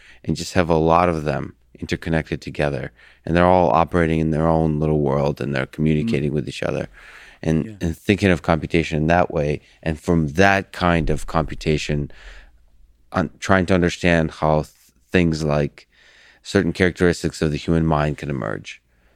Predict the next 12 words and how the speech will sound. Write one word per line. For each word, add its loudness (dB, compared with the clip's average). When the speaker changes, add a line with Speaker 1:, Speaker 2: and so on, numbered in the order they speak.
Speaker 2:
Right. -6
Speaker 1:
That, -6
that's -2
quite 2
a -4
revolutionary -6
way -8
of -12
thinking, -16
I -16
would -16
say. -16